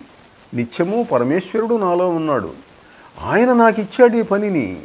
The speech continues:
ఈ జీవితాన్ని ఇచ్చాడు. కనుక ఈ జీవితం ఆయనది, ఆయన ఇచ్చిన పని నేను చేస్తున్నాను,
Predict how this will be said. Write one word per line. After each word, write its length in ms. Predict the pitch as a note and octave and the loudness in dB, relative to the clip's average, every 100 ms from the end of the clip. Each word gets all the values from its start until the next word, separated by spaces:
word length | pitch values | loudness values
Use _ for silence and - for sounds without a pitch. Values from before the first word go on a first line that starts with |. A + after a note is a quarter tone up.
| - | -6
ఈ 140 | C#3+ C#3+ | -4 -2
జీవితాన్ని 540 | D#3+ G3 G#3+ G#3+ G#3 | -4 -2 -2 -2 -2
ఇచ్చాడు. 560 | - - D3 F2+ - - - - - | -6 -6 -4 -6 -12 -20 -20 -20 -8
కనుక 200 | A3 A#3 | -2 0
ఈ 280 | G3+ D#3+ F3 | 0 0 -2
జీవితం 440 | C#3+ F#3+ C4+ B3+ A3 | -2 -2 -2 -2 0
ఆయనది, 600 | C#3 G3 A3 D#3+ A2 D#2+ | 2 2 2 0 -2 -2
ఆయన 280 | B2+ F3 F3+ | 0 2 0
ఇచ్చిన 260 | - A3+ | 0 -2
పని 260 | G#3+ G#3+ A3 | 0 -2 -2
నేను 160 | G#3 F#3+ | -2 0
చేస్తున్నాను, 680 | F3+ F#3 F#3 E3+ A#2+ F#2+ | -2 -2 -2 0 -2 -6